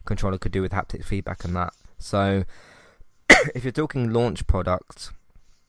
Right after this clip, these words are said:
'cause A-, Astro's their kinda launch character show-off thing. So if you have got, you know,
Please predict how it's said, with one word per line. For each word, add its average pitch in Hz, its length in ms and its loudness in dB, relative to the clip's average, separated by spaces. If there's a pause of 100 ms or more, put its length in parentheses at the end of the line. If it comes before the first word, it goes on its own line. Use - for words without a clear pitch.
(360)
'cause 110 120 0
A-, - 200 2
Astro's 131 440 0
their 117 100 4
kinda 110 320 0
launch 101 500 -2
character 98 720 -2 (400)
show-off - 720 -2 (480)
thing. 90 420 -6 (180)
So - 200 -6
if 107 120 0
you 117 80 0
have 120 140 0
got, - 220 0
you 107 80 -4
know, 95 220 0